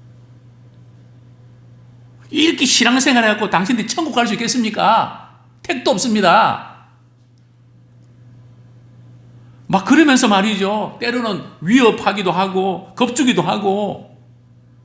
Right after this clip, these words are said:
그렇게 몰아가야 열심히 낼 거 아닙니까?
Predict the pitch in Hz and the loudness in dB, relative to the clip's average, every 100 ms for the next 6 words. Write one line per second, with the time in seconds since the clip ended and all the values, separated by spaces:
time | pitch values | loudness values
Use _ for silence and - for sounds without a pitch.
0 | - - _ - - - - - - - | -20 -20 _ -20 -20 -20 -20 -20 -20 -20
1 | - - - - - - - - - 381 | -20 -20 -20 -20 -20 -20 -20 0 4 4
2 | 359 226 247 320 269 233 226 233 196 - | 4 0 2 2 4 2 4 2 2 -2
3 | 190 247 269 180 139 - 113 147 170 107 | -2 -2 -2 -2 -2 -4 -4 -8 -6 -8
4 | 131 120 101 | -8 -10 -16